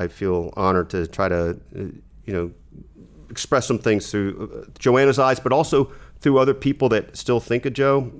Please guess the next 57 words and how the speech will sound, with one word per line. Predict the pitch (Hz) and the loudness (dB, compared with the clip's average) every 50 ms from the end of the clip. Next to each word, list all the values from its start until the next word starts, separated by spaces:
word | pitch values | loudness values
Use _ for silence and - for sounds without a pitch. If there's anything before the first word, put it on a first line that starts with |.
| - | -10
Uh, | - 110 107 104 98 | -6 -2 -2 0 0
I've | 104 98 | 0 0
been | 123 127 | 0 0
in | 117 | 0
touch | - - 120 117 - | 0 -2 -4 -4 -4
with | 110 95 | -8 -10
a | 87 | -10
swim | - - 127 120 123 127 127 123 - - - - - - | -8 -4 -4 -2 -2 -2 -4 -6 -10 -16 -20 -20 -20 -16
coach | - - 110 104 101 - | -4 -2 -2 -2 -2 -4
here | - - 131 139 123 101 95 95 92 - - - - - - - - - - - - - - | -8 -6 -2 -2 0 0 0 -2 -4 -8 -14 -20 -20 -20 -20 -20 -20 -20 -20 -20 -20 -14 -4
who's | - 117 110 104 98 | -2 0 0 0 0
been | 113 107 101 | 0 0 0
trying | 101 - - 120 117 | 0 0 0 0 0
to | 113 | 0
get | 110 101 | 0 -2
in | - | -6
contact | - - 123 120 127 120 - 110 98 - | -6 -4 -2 -2 -2 -2 -2 -2 -2 -4
with | - 92 | -6 -8
the | 92 90 | -10 -8
Delaney's, | - 92 92 92 92 92 90 90 92 90 - - - - - - - - - - - | -6 -4 -4 -2 -2 -2 -2 -4 -4 -8 -12 -18 -20 -20 -20 -20 -20 -20 -20 -14 -6
and | - 98 98 92 | -4 -4 -4 -4
she's, | - - 123 127 131 131 127 120 - - - - - - - - - - | -4 -4 -4 -2 -2 -2 -4 -6 -10 -16 -20 -20 -20 -20 -20 -20 -20 -20
she's | - - - 123 123 117 - | -18 -10 -8 -8 -8 -8 -10
coached | - - 123 117 113 - | -6 -2 -2 0 0 -2
for | - 104 95 | -6 -8 -8
fifty | - - 123 113 - 110 | -4 -4 -6 -6 -4 -4
years | 104 107 120 120 113 107 104 98 - | -2 0 0 2 2 2 0 -2 -6
and | - - 110 101 98 95 95 95 95 95 95 - - - | -8 -6 -4 -2 -2 -2 -2 -4 -6 -10 -14 -20 -20 -18
looks | 120 - 113 107 - - | -6 -4 -4 -4 -2 -4
at | 107 95 | -6 -2
Joe | 92 104 107 104 101 | 0 2 2 2 2
as | 98 87 | 0 -2
her | - 98 | -4 -8
hero. | 87 98 110 107 104 95 92 90 92 - - | -6 -4 -2 0 0 0 0 0 -2 -4 -4
And | - 101 95 92 92 92 92 - - - - - - _ - - | -6 -4 -2 -2 -2 -4 -6 -10 -16 -20 -20 -20 -20 _ -14 -6
Ashley, | - 110 120 117 - - 107 101 | -4 -4 -4 -4 -2 0 2 2
as | 101 101 95 104 | 4 2 2 0
of | 101 95 90 | -2 -4 -4
this | 98 95 - | -6 -6 -6
morning, | - 123 135 131 110 98 98 101 - | -4 -4 -2 0 0 -2 -2 -4 -6
is | - 98 87 | -8 -4 -2
in | 107 101 | -2 -2
contact | 95 - 110 104 107 - - 104 98 - | -2 -2 -2 -2 -2 -2 -2 -4 -4 -4
with | - 95 | -6 -8
the | 98 | -10
Delaney's. | 90 92 95 98 101 95 98 95 92 | -6 -4 -4 -2 0 0 -2 -2 -2
They're | 101 110 | -4 -4
trying | 110 - 117 110 | -4 -4 -4 -4
to | 110 101 | -4 -4
get | 104 98 | -2 -2
in | 101 101 101 101 | -2 -2 -2 -2
with | 92 - | -4 -6
Kansas | - 107 107 101 98 98 | -4 -4 -4 -4 -6 -8
City | - 110 104 101 | -8 -8 -8 -6
Public | - 107 104 92 104 98 | -6 -6 -6 -6 -6 -10
Schools | - - - 101 98 98 98 101 95 - | -10 -10 -6 -4 -2 -2 -2 -2 -4 -6
and | 98 90 | -8 -12